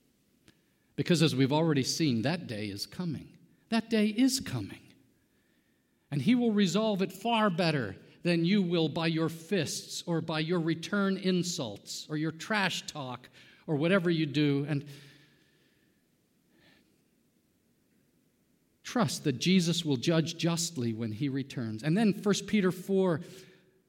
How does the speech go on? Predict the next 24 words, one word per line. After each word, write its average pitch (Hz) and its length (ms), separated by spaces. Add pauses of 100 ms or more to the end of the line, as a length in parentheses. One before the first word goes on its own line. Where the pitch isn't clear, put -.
"Rejoice 165 1000
insofar 175 680
as 160 200
you 160 120
share 165 400
Christ's - 540
sufferings, 104 840 (540)
that 165 180
you 180 120
also 190 320
may 175 200
rejoice 165 640
and 127 140
be 127 100
glad 135 500
when 123 140
his 120 160
glory 151 380
is 139 140
revealed. 127 380 (160)
If 277 300
you 294 180
are 269 240
insulted 233 960